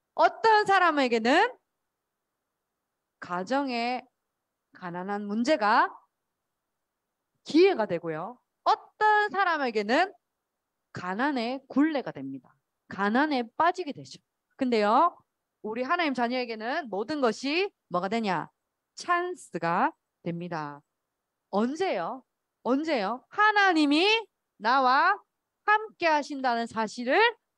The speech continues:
믿을 때. 하나님 나와 함께하고 있어. 하나님 지금도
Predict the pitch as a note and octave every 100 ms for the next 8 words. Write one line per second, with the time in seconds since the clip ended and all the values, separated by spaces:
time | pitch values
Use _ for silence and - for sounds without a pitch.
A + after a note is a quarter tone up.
0 | _ _ A3+ A3+ D4+ F4 - E3 - _
1 | _ _ _ _ _ _ _ _ _ _
2 | _ _ D#4+ E4 D4 C4 G#3+ A3 G#3+ G#3
3 | A3+ A3 A3 F3+ F3 G#3 G#3+ _ _ E3
4 | D3 _ _ _ _ _ _ _ _ _
5 | _ _ - E4 D4+ B3+ - - C#4+ G4+
6 | A4 F4 C#4+ F#4+ G4+